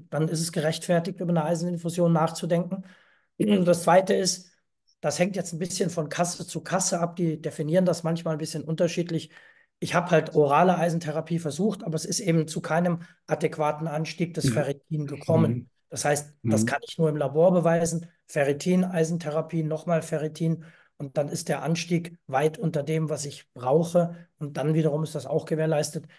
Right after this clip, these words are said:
Speaker 1: In der Regel erwartet man da so drei Monate, die ich nehmen müsste,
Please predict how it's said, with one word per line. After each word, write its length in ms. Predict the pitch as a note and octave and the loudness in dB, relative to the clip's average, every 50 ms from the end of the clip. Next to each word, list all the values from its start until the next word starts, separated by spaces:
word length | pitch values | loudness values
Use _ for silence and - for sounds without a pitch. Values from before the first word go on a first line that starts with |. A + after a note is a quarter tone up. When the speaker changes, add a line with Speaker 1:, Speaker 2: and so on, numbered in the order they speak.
| _ _ _ - | _ _ _ 4
Speaker 1:
In 160 | E3+ F3 E3+ | 6 6 8
der 160 | E3 D#3+ D3+ | 8 6 6
Regel 260 | E3+ F3+ G3 F#3+ G3 | 6 4 4 4 2
erwartet 480 | F#3 E3 D#3+ D3+ D3+ D#3 E3 E3 F3 E3 | 2 2 2 2 2 2 2 0 -2 -4
man 160 | E3 D#3+ E3 | -4 -4 -2
da 100 | D#3+ D#3 | -2 -2
so 140 | D3+ D#3 D#3+ | -2 -2 -4
drei 240 | D#3 D3 D3+ D#3+ E3 | -4 -2 -2 -2 0
Monate, 580 | D#3+ D#3+ E3+ E3 D3+ C#3+ C#3+ D3+ D#3+ E3+ E3 - _ _ _ _ _ _ _ - | 0 0 0 0 -2 -4 -6 -8 -8 -8 -10 -14 _ _ _ _ _ _ _ -8
die 80 | E3+ D3+ | -8 -8
ich 140 | C#3+ D3 D3+ | -6 -4 0
nehmen 460 | D3+ D3+ D#3+ E3+ F3 E3+ E3 D#3 D#3 | 4 6 6 8 8 8 6 6 6
müsste, 640 | D#3 E3+ F#3 - - - - - F#3+ G3+ G3 - | 4 4 2 0 -2 -4 -4 -2 -2 -2 -4 -6